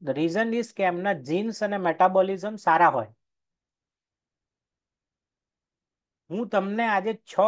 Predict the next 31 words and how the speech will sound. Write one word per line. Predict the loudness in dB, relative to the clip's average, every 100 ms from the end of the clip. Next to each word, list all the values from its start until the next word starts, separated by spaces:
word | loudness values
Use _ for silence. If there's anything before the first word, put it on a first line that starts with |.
| 4
મેજર | 0 -4 -2 -2
ચેલેન્જીસ | 0 0 0 -6 -10
જે | -8
ડાયાબિટીસના | 0 2 2 0 -6 -6 -6
દર્દી | 2 4 4 0 -6
ફેસ | -2 -2 -2 0
કરતા | 0 2 2
હોય | 2
એના | 2 2
વિશે | 0 -2
જણાવીશ. | -6 -4 -4 -6 -8 -14 -20 _ _ _ -4
પહેલી | 0 2 2
વસ્તુ | 0 0 -6 -6
છે, | -2 -4 -4 _ _ _ _ _ _ _ _ _ _ _ _ _ _ _ _ _ _
ડાયાબિટીસના | 2 2 2 -4 -4 -4
દર્દીનો | 0 0 0 -4
એક | -4 2
કોમન | 2 2 -2
પ્રોબ્લેમ | 0 0 -4
શું | -6 -6
છે | -6
કે | -4 -2
ભાઈ | -4
કન્ટિન્યુઅસ | -2 -2 -2 -4 -4 0
ડોક્ટરની | 0 2 0 -2 0
વિઝિટ | -2 -2 -4
હોય, | -2 -2
બ્લડ | 0 0 0
ટેસ્ટ | 0 -4 -2
કરવું | -4 -4 -2
પડે, | 0 0 -4 -8